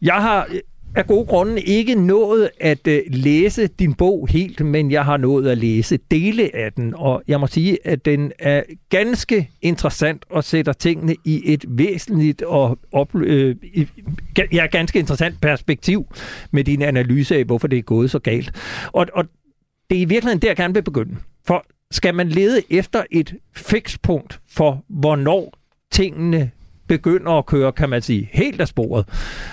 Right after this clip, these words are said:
så skal vi tilbage til nato-topmødet i rumænske Bukarest i to tusind og otte. Kan du ikke hjælpe os med at sætte scenen og forklare, hvad var det, der skete på nato-topmødet i Bukarest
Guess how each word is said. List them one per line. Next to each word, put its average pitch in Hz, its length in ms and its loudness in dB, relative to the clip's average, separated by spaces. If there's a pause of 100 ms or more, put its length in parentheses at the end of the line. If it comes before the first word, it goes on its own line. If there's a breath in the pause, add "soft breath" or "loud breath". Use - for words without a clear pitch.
(320 loud breath)
så 185 100 0
skal 220 200 -2
vi 202 40 -2
tilbage 175 360 0
til 180 160 -2
nato-topmødet 143 840 0
i 139 180 2
rumænske 135 840 0
Bukarest - 840 -2
i 160 80 2
to 160 260 -2
tusind 160 340 -2
og 175 100 -2
otte. 107 320 0
Kan 147 160 -2
du 190 80 0
ikke - 160 -4 (100)
hjælpe 165 420 0
os 185 200 -4
med 175 240 2
at 170 140 -2
sætte 160 360 0
scenen 147 500 0 (180)
og 165 160 0
forklare, 123 720 -4
hvad 147 320 -2
var 185 220 -2
det, 190 180 -2
der 180 80 2
skete 156 560 0
på - 160 -4
nato-topmødet 139 800 0
i - 20 -2
Bukarest 113 640 -4